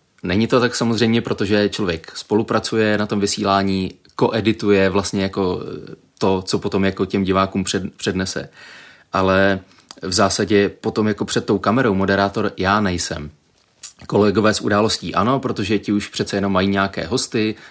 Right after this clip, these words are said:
nebo jsou jako v nějaké kooperaci s těmi svými dalšími kolegy, nebo s těmi reportéry, že jo, tak ti už to vysílání moderují, už jenom proto, že to je živé. Ale já jsem vlastně jako přetáčený pořad,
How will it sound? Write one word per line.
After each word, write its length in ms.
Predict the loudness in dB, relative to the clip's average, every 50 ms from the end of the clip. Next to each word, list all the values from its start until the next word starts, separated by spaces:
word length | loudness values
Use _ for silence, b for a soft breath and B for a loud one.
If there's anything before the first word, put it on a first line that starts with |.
| B
nebo 140 | -4 -4 -2
jsou 320 | 0 2 4 4 4 2 2
jako 200 | -2 -4 -2 -2
v 60 | -2
nějaké 300 | 0 -2 -2 0 -2 -2
kooperaci 540 | 0 0 0 0 0 0 0 0 0 -2 -4
s 60 | -4
těmi 260 | -4 -4 -2 -2 -2 -2
svými 440 | -4 -2 -2 -2 -2 -2 -4 -6 -12 _ _ _ -4 -2
dalšími 400 | -2 -2 0 -2 -2 -2 -2 -2
kolegy, 560 | -2 -2 0 0 0 0 0 -2 -2 -2 -4 B B B
nebo 120 | B -8 -6
s 60 | -4
těmi 180 | -4 -2 -2 -2
reportéry, 580 | -2 -2 -4 -6 -6 -4 -4 -4 -2 -4 -4
že 120 | -4 -4 -4
jo, 160 | -4 -6 -8 B B B B
tak 200 | B -12 -12 -14 -18 _ _
ti 140 | -2 0 0
už 300 | 2 0 -2 -2 -4 -6 -6
to 100 | -4 -4
vysílání 500 | -2 -2 -2 -2 -2 0 0 0 2 2
moderují, 540 | 2 2 2 2 2 2 2 2 0 -4 -8 -10 -12
už 160 | -10 -6 -4
jenom 160 | -4 -4 -4
proto, 220 | -4 -4 -4 -4 -4
že 140 | -4 -4
to 100 | -4 -2
je 100 | 0 -2
živé. 340 | 0 -2 -4 -4 -6 -6 -8 -12 B B B B B B
Ale 160 | -2 0 2
já 80 | 2 0
jsem 160 | 0 0 -2
vlastně 220 | -2 -2 -2 -2
jako 180 | -4 -4 -4 -6
přetáčený 560 | -6 -6 -4 -2 -2 -2 -2 -2 -4 -4 -4
pořad, 400 | -2 -2 0 0 0 -2 -4 -8